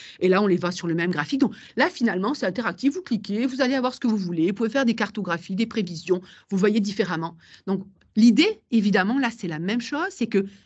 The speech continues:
c'est un tableau, hein, au départ. C'est un tableau avec tous les pays, toutes les années, euh, toutes les, <laughs> les données associées. Très difficile à gérer ni à analyser. Déjà, les mettre tous ensemble, c'était un défi,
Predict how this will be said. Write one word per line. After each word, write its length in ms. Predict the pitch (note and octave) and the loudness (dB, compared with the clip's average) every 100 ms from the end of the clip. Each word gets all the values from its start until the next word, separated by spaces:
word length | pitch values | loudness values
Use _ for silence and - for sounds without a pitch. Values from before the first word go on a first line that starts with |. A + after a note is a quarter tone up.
| _ | _
c'est 140 | - | -4
un 80 | G3+ | -4
tableau, 400 | G3 F#3+ F#3 E3+ | 0 0 0 0
hein, 100 | G3+ | -2
au 40 | C4 | -2
départ. 400 | A3 A3 C4 - | -2 0 -2 -4
C'est 100 | F3 | -10
un 80 | D#3+ | -4
tableau 300 | - F#3 C#4+ | -2 0 0
avec 260 | F3 - | 0 -4
tous 140 | - C#4 | 2 4
les 100 | C4 | 4
pays, 500 | G3+ G3 G3+ A#3+ - - - | 0 0 2 2 -2 -16 -4
toutes 180 | E4 E4+ | -2 2
les 180 | B3+ G3 | 4 4
années, 480 | F#3+ F#3+ G3+ A#3 B3 - - | 0 0 0 0 -2 -8 -2
euh, 80 | F#3 | -2
toutes 340 | F#3+ G4 - | 0 -4 0
les, 280 | C4 G#3 A3+ C#4 C4 - | 2 4 4 4 2 -2
<laughs> 60 | - | -2
les 160 | B3+ F3+ | 0 2
données 360 | A#3+ G3+ A#3+ | 2 2 2
associées. 640 | A#3 A3+ G3 - G#3 A#3+ A4+ - - - - | 0 -2 -6 -4 -4 -4 -6 -14 -20 -20 -10
Très 180 | - D#4 | 2 2
difficile 340 | G#3+ - A#3 | 2 -2 -2
à 100 | F#3+ | -2
gérer 300 | F3+ F#3 A3+ | 0 0 2
ni 160 | G3+ F#3+ | 2 0
à 60 | |
analyser. 580 | F3+ F3+ E3+ D#3 F3+ F4 C5 - | 0 -2 -4 -4 -4 -4 -6 -2
Déjà, 300 | F3+ A3+ A#3 G3 | 0 2 2 0
les 60 | |
mettre 180 | G#3 A3 | -2 -2
tous 180 | C#4 - | -4 -4
ensemble, 280 | A#3 B3 A#3+ | -2 0 -4
c'était 200 | F#3 F3 | -4 -4
un 80 | F3+ | -2
défi, 300 | F#3+ G3 | -2 -4